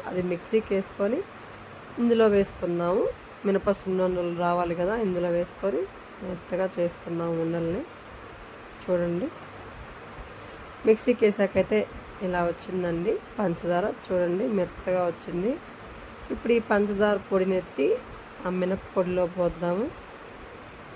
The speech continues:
ఇలా పో-, వేసుకోవాలండి మొత్తం.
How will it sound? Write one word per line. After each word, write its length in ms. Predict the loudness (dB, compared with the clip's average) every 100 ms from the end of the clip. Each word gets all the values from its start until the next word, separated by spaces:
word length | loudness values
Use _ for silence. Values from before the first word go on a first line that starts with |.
| -16 -16 -16 -16 -16 -16 -16 -14 -6
ఇలా 200 | 0 0
పో-, 440 | 0 -6 -10 -4 0
వేసుకోవాలండి 760 | 0 -2 -2 0 0 0 0
మొత్తం. 480 | -2 -6 -6 -6 -6